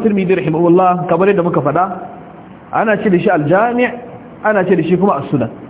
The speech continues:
Wasu malamai su ce al-Jami', wasu kuma su ce as-Sunan. Ya fi kama da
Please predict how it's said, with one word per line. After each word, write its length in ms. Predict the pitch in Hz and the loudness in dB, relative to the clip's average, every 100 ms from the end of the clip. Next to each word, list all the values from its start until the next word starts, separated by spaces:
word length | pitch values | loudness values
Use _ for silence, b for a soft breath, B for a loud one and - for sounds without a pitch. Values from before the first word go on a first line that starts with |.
| - - - - - - - - - - | -20 -20 -20 -20 -20 -20 -20 -20 -20 -2
Wasu 200 | 156 160 | 0 2
malamai 340 | 208 180 202 226 | 2 2 2 2
su 40 | |
ce 40 | 208 | 0
al-Jami', 420 | 143 147 143 233 - - - - - - - - - - | 0 0 0 -2 -10 -16 -18 -20 -20 -20 -20 -20 -20 -2
wasu 240 | 170 208 | 0 2
kuma 180 | 226 240 | 2 0
su 80 | 233 | 2
ce 60 | 214 | 0
as-Sunan. 360 | 151 - 127 - - - - - - - - - - - - - - - - - - - - - - - - - - - | 0 -2 -2 -4 -14 -18 -20 -20 -20 -20 -20 -20 -20 -20 -20 -20 -20 -20 -20 -20 -20 -20 -20 -20 -20 -20 -20 -20 -12 0
Ya 220 | 190 254 | 2 2
fi 120 | 285 | 0
kama 320 | 240 233 240 | 0 0 0
da 140 | 220 | 2